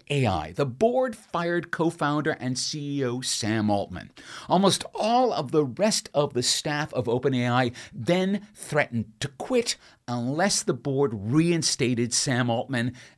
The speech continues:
and then stepped down themselves. And that's exactly what ended up happening. In the meantime, the whole world got a look into the internal debate and politics at OpenAI,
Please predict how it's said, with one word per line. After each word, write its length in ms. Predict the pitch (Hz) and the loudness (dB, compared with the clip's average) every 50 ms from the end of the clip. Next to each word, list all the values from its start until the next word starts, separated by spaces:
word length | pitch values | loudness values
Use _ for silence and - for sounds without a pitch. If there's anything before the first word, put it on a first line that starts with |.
| - | -4
and 240 | 120 120 113 110 110 | -2 0 0 2 2
then 240 | 131 135 135 131 135 | 2 4 4 4 2
stepped 500 | 131 - - - - 135 131 131 - - | 2 2 2 2 0 0 -2 -2 -4 -4
down 340 | 120 110 110 113 110 107 101 | -2 -2 0 0 0 0 0
themselves. 680 | 110 104 104 104 - - - 101 76 - - - - 110 | 0 0 0 0 -2 -2 -2 -4 -6 -8 -10 -10 -8 -8
And 140 | 95 104 | -6 -8
that's 160 | 123 113 - - | -8 -8 -10 -10
exactly 640 | 92 80 - - 104 90 - - - 107 95 92 | -12 -12 -10 -10 -10 -10 -12 -12 -10 -8 -6 -4
what 200 | 92 90 90 92 | -4 -4 -4 -4
ended 300 | 98 87 85 80 95 - | -4 -6 -6 -8 -8 -10
up 140 | 92 - - | -10 -10 -10
happening. 440 | - - - - - - 73 65 - - - - - - - - - - _ _ | -8 -8 -6 -6 -6 -6 -6 -8 -12 -18 -20 -20 -20 -20 -20 -20 -20 -20 _ _
In 300 | - 226 262 262 285 285 | 4 4 4 4 4 0
the 100 | 254 214 | 0 -2
meantime, 880 | 165 156 151 175 214 247 262 262 - - - - 71 60 - - - - _ _ _ _ _ _ _ _ - | -2 -2 -4 -4 -4 -2 -2 -2 -4 -6 -8 -14 -16 -18 -18 -20 -20 -20 _ _ _ _ _ _ _ _ -10
the 80 | 127 | -8
whole 440 | - - - - - 262 277 285 233 | -8 -8 -10 -4 0 0 2 2 0
world 440 | 170 143 175 208 214 196 180 143 - | -2 0 0 2 2 2 0 -2 -2
got 180 | - 131 139 | -4 -4 -2
a 60 | 143 143 | -2 -2
look 260 | 147 147 165 - - | -2 -2 -4 -4 -4
into 240 | 139 139 131 - 139 | -4 -4 -2 -4 -4
the 180 | 135 139 131 | -2 0 0
internal 640 | 127 131 131 131 _ - - - 190 214 220 226 202 | 0 0 -2 -6 _ -12 -8 -6 -6 -6 -6 -6 -6
debate 540 | 165 156 131 113 - - 123 131 135 - - - | -4 -4 -4 -4 -4 -4 -4 -4 -4 -8 -10 -8
and 340 | 131 127 127 123 - - - | -6 -4 -4 -6 -8 -10 -16
politics 1000 | - - - 254 262 254 254 - - - - 95 85 - - - - - - - _ _ _ _ _ _ | -16 -8 -6 -4 -2 -2 -2 -2 -4 -6 -10 -10 -10 -10 -8 -8 -6 -6 -8 -10 _ _ _ _ _ _
at 180 | - 139 139 | -4 0 2
OpenAI, 720 | 123 107 104 - 117 123 135 156 196 254 269 214 107 90 | 2 2 2 2 2 2 2 2 2 0 0 0 0 -2